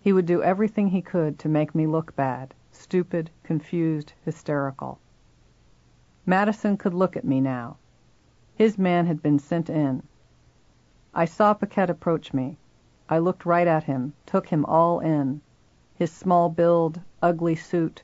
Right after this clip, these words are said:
the sweat on his upper lip. He may have been, in some part of his life,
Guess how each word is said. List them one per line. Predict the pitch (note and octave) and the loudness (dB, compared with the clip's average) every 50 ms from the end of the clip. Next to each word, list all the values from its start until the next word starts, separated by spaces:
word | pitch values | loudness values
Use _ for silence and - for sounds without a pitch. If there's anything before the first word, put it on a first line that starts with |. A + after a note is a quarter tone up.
| _ _ _ _ _ | _ _ _ _ _
the | - E3 | -8 -8
sweat | - - - G3 F#3 F3 | -6 -2 0 2 2 2
on | - E3 D#3+ | 2 2 0
his | E3 D#3+ D3 | 0 0 0
upper | - E3 D#3+ E3 D#3 D#3 | -2 -2 -4 -2 -2 -4
lip. | D3 D3+ D3+ C#3 - - _ _ _ _ _ _ _ _ _ _ _ _ _ _ _ _ _ _ _ _ _ _ | -2 -2 -2 -4 -6 -8 _ _ _ _ _ _ _ _ _ _ _ _ _ _ _ _ _ _ _ _ _ _
He | - A3 | 2 4
may | G#3 G#3 G#3+ A3+ A#3 | 6 6 6 6 4
have | A#3 G#3+ - | 2 0 0
been, | - F#3+ F#3 F3 E3+ E3+ - | 0 0 2 2 2 0 0
in | - D#3+ D#3+ | 0 0 -2
some | D#3+ - - F#3 F#3+ F#3+ | 0 0 0 0 0 0
part | - G3+ F#3 F3+ | 0 0 2 2
of | E3+ D#3 | 0 0
his | E3 D#3+ D3+ - | -2 -4 -4 -4
life, | D#3 D#3 D3+ D3 C3 C3+ - | -2 -2 0 -2 -2 -4 -6